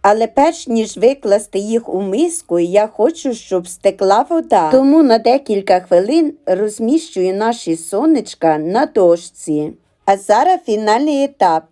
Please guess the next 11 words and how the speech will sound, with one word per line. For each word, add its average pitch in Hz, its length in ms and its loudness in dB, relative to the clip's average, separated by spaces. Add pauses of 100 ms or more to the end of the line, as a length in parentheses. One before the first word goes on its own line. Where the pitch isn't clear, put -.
(140)
Викладаємо 226 840 0
вареники 190 680 -2
в 170 180 -10
український 190 840 -6
полумисок, 175 920 -4 (240)
поливаємо 240 880 0
з - 80 -14
цибулевою 214 920 -2
засмажкою 180 1160 -6 (220)
та 180 140 0
куштуємо 180 1080 -4